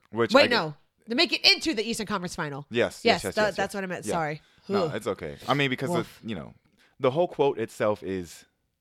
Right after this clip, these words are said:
Speaker 2: D C
Speaker 1: old.
Speaker 2: franchise
Speaker 1: Right.
Speaker 2: making, okay,
Speaker 1: Make it
Speaker 2: so
Speaker 1: to, yeah.
Speaker 2: <laughs> that too is a lie. <laughs> It's wrong because D C United, again, the Washington Freedom have also, I'm sorry, Spirit,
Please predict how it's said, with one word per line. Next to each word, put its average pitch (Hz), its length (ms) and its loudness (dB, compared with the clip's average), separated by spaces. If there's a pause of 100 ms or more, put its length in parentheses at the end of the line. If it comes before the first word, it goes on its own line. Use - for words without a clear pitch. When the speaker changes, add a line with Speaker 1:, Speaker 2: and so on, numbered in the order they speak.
(300)
Speaker 2:
D 262 160 0
C 277 200 4
Speaker 1:
old. 175 100 -4
Speaker 2:
franchise 202 760 0
Speaker 1:
Right. - 220 -6 (420)
Speaker 2:
making, 214 400 -4
okay, 165 320 -6 (140)
Speaker 1:
Make 202 80 -10
it - 20 -6
Speaker 2:
so 220 320 0
Speaker 1:
to, - 60 -14
yeah. 185 1000 -8 (140)
Speaker 2:
<laughs> - 100 -20
that 220 400 2
too 285 340 2
is 175 140 0
a 165 60 0
lie. 139 340 -8
<laughs> 196 40 -2 (800)
It's 254 220 0
wrong 208 640 -2 (300)
because 233 960 -2
D 208 160 -4
C 294 160 -6
United, 175 480 -4 (180)
again, 170 460 -8 (760)
the 180 120 -12
Washington 185 360 -6
Freedom 190 300 -6
have 170 140 -6
also, 165 580 -4
I'm 165 120 -10
sorry, 156 340 -10
Spirit, 156 520 -10